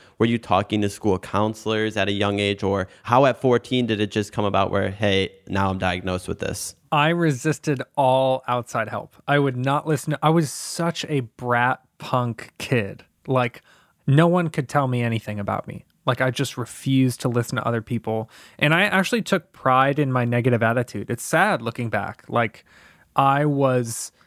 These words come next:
Speaker 2: thinking that being negative was, like, "I'm just being real.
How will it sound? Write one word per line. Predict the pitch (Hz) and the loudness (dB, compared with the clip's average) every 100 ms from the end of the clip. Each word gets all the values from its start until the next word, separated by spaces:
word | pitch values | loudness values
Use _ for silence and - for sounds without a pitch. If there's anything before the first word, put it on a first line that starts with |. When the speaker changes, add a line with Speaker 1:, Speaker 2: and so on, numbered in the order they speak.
| _ _ _ - | _ _ _ -4
Speaker 2:
thinking | - 156 131 151 | 2 2 2 0
that | 135 131 | 0 0
being | 131 135 127 120 | 0 0 0 2
negative | 123 123 127 113 110 | 2 2 2 0 2
was, | 120 110 - - - | 0 0 -4 -6 -2
like, | 131 | 2
"I'm | 160 | 2
just | 175 175 | 2 0
being | 185 147 | 0 0
real. | 117 135 165 98 | 2 2 2 0